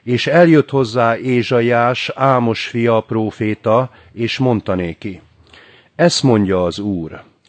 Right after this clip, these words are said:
Rendeld el házadat, mert meghalsz, és meg nem gyógyulsz." És Ezékiás arccal a falnak fordulván könyörgött az Úrnak, és mondta: "Ó Uram,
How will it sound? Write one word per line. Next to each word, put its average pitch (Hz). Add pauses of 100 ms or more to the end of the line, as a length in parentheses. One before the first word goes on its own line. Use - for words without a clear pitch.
(340)
Rendeld 139
el 120
házadat, 101
mert 117
meghalsz, 90
és 113
meg 123
nem 123
gyógyulsz." 87 (800)
És 131
Ezékiás 156
arccal 147
a 120
falnak 127
fordulván 120
könyörgött 104
az 98
Úrnak, 107
és 107
mondta: 92 (560)
"Ó 139
Uram, 98